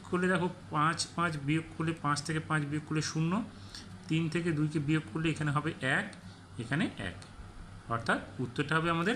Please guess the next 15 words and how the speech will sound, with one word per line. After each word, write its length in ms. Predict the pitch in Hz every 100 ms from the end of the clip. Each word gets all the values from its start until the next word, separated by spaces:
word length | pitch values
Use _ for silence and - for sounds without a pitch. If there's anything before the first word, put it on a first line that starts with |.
| -
একশো 320 | 139 139 - 320 123
দশ। 220 | 92 - - - - - - - - - - - - - - -
এগারো 260 | 147 156 208
নম্বর 240 | 214 214
প্রশ্নটাতে 400 | 214 185 208 208
আছে 140 | 202
দেখো, 340 | 202 190 165 208 127 117
বিয়োগ, 420 | 147 170 196 214 208 - 135 117
গুণ, 280 | 143 165 190 233 - - - -
যোগ। 220 | 120 113 92 - - - - - -
তাহলে 200 | 139 151
আমরা 160 | 175 180
প্রথমে 340 | 180 170 185
কি 120 | 170 175
করব? 300 | 185 180